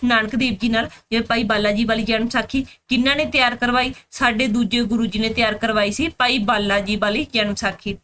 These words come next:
ਓਕੇ, ਦੂਜੇ ਗੁਰੂ ਜੀ ਸ਼ਹਿਰ ਲੈ ਕੇ ਆਏ ਸੀ ਖਡੂਰ ਸਾਹਿਬ।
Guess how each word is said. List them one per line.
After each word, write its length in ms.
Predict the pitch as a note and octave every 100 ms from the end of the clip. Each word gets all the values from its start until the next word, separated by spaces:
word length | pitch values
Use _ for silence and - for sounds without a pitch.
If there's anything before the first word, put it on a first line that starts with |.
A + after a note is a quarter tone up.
| -
ਓਕੇ, 300 | A3 A3 F4 - - -
ਦੂਜੇ 240 | B3 A3+
ਗੁਰੂ 200 | A#3+ B3
ਜੀ 120 | A#3+ C4
ਸ਼ਹਿਰ 260 | C4+ A3
ਲੈ 120 | B3+
ਕੇ 120 | C4 C4
ਆਏ 60 |
ਸੀ 140 | C4 C4+
ਖਡੂਰ 320 | - G3 G3+
ਸਾਹਿਬ। 300 | - F3+